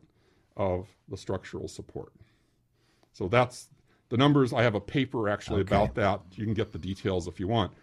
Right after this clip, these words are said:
Speaker 1: but that's the implication. So even though it's not free fall, you can, it's a clear indication that the support is being removed.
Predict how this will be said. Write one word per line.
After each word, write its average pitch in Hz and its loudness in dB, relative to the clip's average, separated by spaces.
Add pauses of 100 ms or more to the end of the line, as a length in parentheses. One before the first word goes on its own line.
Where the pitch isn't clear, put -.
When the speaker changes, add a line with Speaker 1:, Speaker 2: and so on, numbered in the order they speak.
(140)
Speaker 1:
but 101 -8
that's 120 2
the - -6
implication. 92 -8
So 107 -6
even 151 4
though 139 4
it's 131 -6
not 123 -4
free 127 -4
fall, 87 -4 (460)
you 98 -2
can, 98 -6 (680)
it's 101 -10
a 85 -8
clear 139 4 (640)
indication 110 0
that 87 -4 (400)
the 90 -10
support 113 -2
is 90 -6
being 90 -2 (100)
removed. 123 2